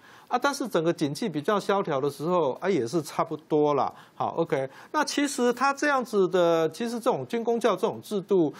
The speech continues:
呃，其实它的设计里面就是说，希望呢，呃，我们不要因为社会的这个景气变动，然后影响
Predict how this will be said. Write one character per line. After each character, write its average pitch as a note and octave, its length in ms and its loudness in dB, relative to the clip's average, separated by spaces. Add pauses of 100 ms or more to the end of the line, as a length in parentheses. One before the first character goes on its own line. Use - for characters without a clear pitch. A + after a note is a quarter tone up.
(220)
呃， C3+ 220 0
其 G#3 180 -2
实 F#3 240 2
它 G3 160 2
的 F#3+ 100 -2
设 G3 240 2
计 F#3+ 180 -2
里 G#2+ 120 -8
面 C#3 240 -4
就 D#3 100 -4
是 D3 200 -8
说， C#3+ 340 0 (180)
希 G3+ 300 -2
望 G#3 320 2
呢， D3+ 260 0
呃， C3+ 80 0
我 A#2+ 140 -2
们 C3+ 160 -4
不 E3+ 140 2
要 G3+ 180 2
因 G3+ 160 -2
为 G3 100 0
社 F3+ 200 -2
会 F3+ 160 0
的 C#3+ 120 0
这 D#3+ 140 -4
个 D3 100 -2
景 A#2 240 -6
气 E3 160 -4
变 D3+ 300 0
动， C#3 220 -4
然 A2+ 120 -6
后 D#3+ 160 0
影 D3 220 -2
响 B2 180 -6